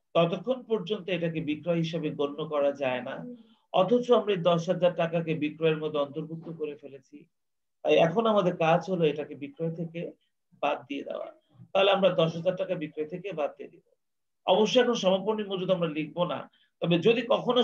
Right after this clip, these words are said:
সমাপনী মজুদ পণ্য আমরা লিখি, তখন তার সঙ্গে কিন্তু আমরা এই ক্রয় মূল্য আট হাজার টাকাটা যোগ করে দেব।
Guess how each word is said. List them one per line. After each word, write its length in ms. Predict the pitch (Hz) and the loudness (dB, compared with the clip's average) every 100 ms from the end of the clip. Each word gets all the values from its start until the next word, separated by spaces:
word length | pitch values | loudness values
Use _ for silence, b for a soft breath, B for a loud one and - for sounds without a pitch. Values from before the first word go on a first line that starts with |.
| 185 | 2
সমাপনী 400 | 196 185 190 185 175 | 2 2 0 -4 -4
মজুদ 200 | 175 165 | -6 -2
পণ্য 160 | 175 165 | 0 0
আমরা 140 | 165 147 | 0 0
লিখি, 280 | 143 - 156 - B B _ - | -2 -4 -6 -8 B B _ 0
তখন 180 | 175 180 | 2 2
তার 140 | 196 202 | 0 0
সঙ্গে 200 | 220 214 190 | -4 -6 -8
কিন্তু 160 | 202 196 | -2 0
আমরা 140 | 180 185 196 | 2 2 2
এই 80 | 208 - | -2 2
ক্রয় 220 | 185 185 | 2 2
মূল্য 140 | 175 175 156 | 0 0 0
আট 60 | 160 | 0
হাজার 200 | 170 165 | -4 -4
টাকাটা 260 | 165 175 156 160 | -4 -4 -6 -6
যোগ 120 | 151 - | -10 -12
করে 140 | - | -20
দেব। 120 | - | -20